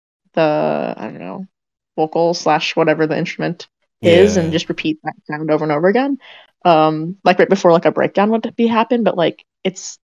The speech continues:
Speaker 1: not that song. It doesn't commit to that ever, so I don't
Speaker 2: Yeah.
Speaker 1: understand.
Speaker 2: It's a bit tonally confused, but, you know.
Speaker 1: Yeah.
Speaker 2: Maybe that's why it's a pre-release. <laughs>
Speaker 1: Yeah,
Speaker 2: It's not
Speaker 1: yeah,
Speaker 2: the
Speaker 1: maybe,
Speaker 2: first song.
Speaker 1: maybe. Maybe it's, like,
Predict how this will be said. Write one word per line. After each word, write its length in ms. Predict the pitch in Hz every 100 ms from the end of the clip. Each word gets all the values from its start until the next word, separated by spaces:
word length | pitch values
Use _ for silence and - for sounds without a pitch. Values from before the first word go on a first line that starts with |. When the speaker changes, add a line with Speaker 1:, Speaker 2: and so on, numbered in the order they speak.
| _ -
Speaker 1:
not 260 | 170 156 -
that 160 | -
song. 320 | - 143 180 226
It 100 | 170
doesn't 180 | 170
commit 280 | 170 - -
to 80 | 202
that 180 | 214 214
ever, 340 | 226 247 262
so 480 | 262 165 151 156 - _ _ _ _ _ _ _ _ _ _ _ _ _
I 80 | 175
don't 120 | 180
Speaker 2:
Yeah. 60 | 185
Speaker 1:
understand. 540 | 185 - - - 214 -
Speaker 2:
It's 160 | -
a 60 | 113
bit 240 | 113 -
tonally 440 | - 95 92 90 92
confused, 720 | 87 87 - 92 - - -
but, 220 | - -
you 120 | -
know. 220 | - - - _ _ _ - -
Speaker 1:
Yeah. 280 | 185 165 180 196 _ _ _ _ _
Speaker 2:
Maybe 180 | 113 107
that's 180 | 104 -
why 100 | 98
it's 100 | -
a 40 |
pre-release. 560 | - - - 101 - -
<laughs> 340 | - - -
Speaker 1:
Yeah, 920 | - 190 587 202 587 - - 233 277 339
Speaker 2:
It's 120 | 311
not 80 | 294
Speaker 1:
yeah, 80 | 254
Speaker 2:
the 60 |
Speaker 1:
maybe, 160 | 220 233 196
Speaker 2:
first 60 |
song. 80 | 190 185
Speaker 1:
maybe. 220 | 165 196 - _ _ _ _ _ _ _ _ -
Maybe 300 | 202 247 349
it's, 200 | 330 -
like, 380 | 170 156 -